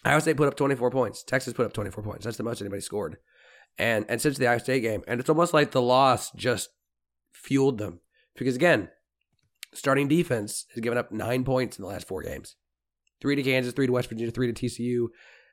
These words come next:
and none to Texas Tech. Like, again, O U is gonna put up points. Yes, Blake and Riley, I know what you're doing. I, I've, I've,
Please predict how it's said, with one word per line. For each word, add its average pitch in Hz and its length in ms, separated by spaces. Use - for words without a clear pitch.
and 110 160
none 110 140
to 101 60
Texas 92 300
Tech. - 180
Like, 110 200
again, 147 340
O 151 80
U 190 120
is 208 60
gonna 180 160
put 170 140
up 160 100
points. - 500
Yes, - 500
Blake 131 240
and 117 100
Riley, 113 340
I 127 80
know 156 180
what 156 140
you're 151 100
doing. 123 420
I, 110 300
I've, 120 180
I've, 117 260